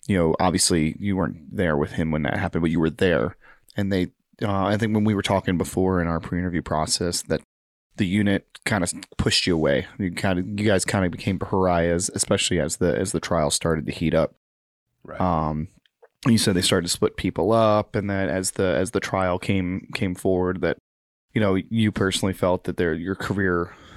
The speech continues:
Speaker 1: options had been pretty much eliminated. So you can talk, can talk about that kind of stuff, how, how the Army
Speaker 2: Sure.
Speaker 1: started to treat you guys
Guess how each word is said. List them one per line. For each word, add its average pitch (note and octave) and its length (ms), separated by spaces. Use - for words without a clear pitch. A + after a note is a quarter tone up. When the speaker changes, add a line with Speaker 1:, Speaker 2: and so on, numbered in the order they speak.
Speaker 1:
options F2+ 440
had F2+ 180
been F2 360
pretty F2 160
much E2+ 180
eliminated. D#2 460
So - 80
you E2+ 60
can G2+ 80
talk, - 200
can C3 120
talk B2+ 140
about - 180
that D2+ 160
kind - 100
of - 80
stuff, - 280
how, E2 460
how G2+ 180
the E2 80
Army E2+ 160
Speaker 2:
Sure. E2+ 80
Speaker 1:
started C#2 240
to C2 80
treat - 280
you D#2+ 60
guys D#2+ 460